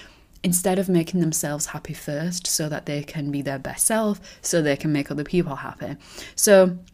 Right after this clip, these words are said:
it doesn't mean you, you know, you're not learning from other people or gaining from other people's experience, but you're just recognizing how you feel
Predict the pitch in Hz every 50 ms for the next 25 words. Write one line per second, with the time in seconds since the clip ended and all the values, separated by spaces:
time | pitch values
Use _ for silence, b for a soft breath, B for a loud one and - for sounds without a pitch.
0 | - - _ _ - _ _ _ _ _ _ - - - 202 185 220 214 240 226
1 | - 202 196 190 190 190 185 180 175 170 170 - 170 185 175 151 139 151 156 151
2 | 147 - - 196 247 262 247 233 220 214 226 202 190 185 180 180 185 185 175 180
3 | 185 165 143 135 147 - 190 202 202 202 208 202 202 202 185 185 175 175 180 180
4 | 175 175 180 170 156 - - - - - - 254 247 240 233 220 208 202 202 -
5 | B B B B B B B B 220 214 240 233 247 262 - 208 180 170 175 185
6 | 185 185 180 180 175 180 185 175 170 175 170 160 151 151 143 147 151 156 - -
7 | - - 147 143 143 156 170 185 208